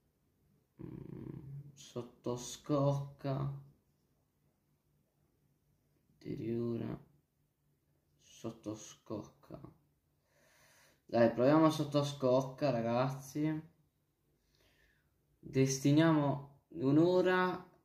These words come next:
e dieci ore di galleria del venti, del vento, scusatemi. Allora, c'è meno riduzione della resistenza, miglioramento in tutte le velocità.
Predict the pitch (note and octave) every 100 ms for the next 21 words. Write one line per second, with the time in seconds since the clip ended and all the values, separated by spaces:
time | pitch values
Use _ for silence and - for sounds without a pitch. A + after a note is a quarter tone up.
0 | _ _ - B2+ - - - A2 - C#3
1 | D3 D3+ C#3 - C3 B2+ B2 A#2+ A2+ A2
2 | A2 A2 A2 G#2+ A2 A#2+ C#3 D#3+ C#3+ -
3 | A2 G#2+ A#2 B2+ C#3 C#3 D3+ E3 E3+ E3
4 | - _ _ _ _ _ - A#2+ G#2+ G#2+
5 | A2+ D3+ - - - A2 C3 F3 - -
6 | _ _ _ _ _ _ _ _ _ _
7 | _ _ _ - - - _ _ _ _
8 | _ - B2+ B2 A2+ G#2 G#2 C3+ B2+ C#3
9 | D#3 D3+ D3 C#3 C#3+ C#3+ - D3+ D3+ C#3+
10 | C#3 C3+ C3+ C3+ C#3 D3 - F3 F3 E3
11 | D3+ - B2 A#2 A#2 B2 C3+ C3+ C3+ C#3
12 | C#3 C3+ C3 C3 B2+ C3+ C3+ B2+ B2+ C3+
13 | D3 D3+ E3+ D#3+ D3+ D3+ -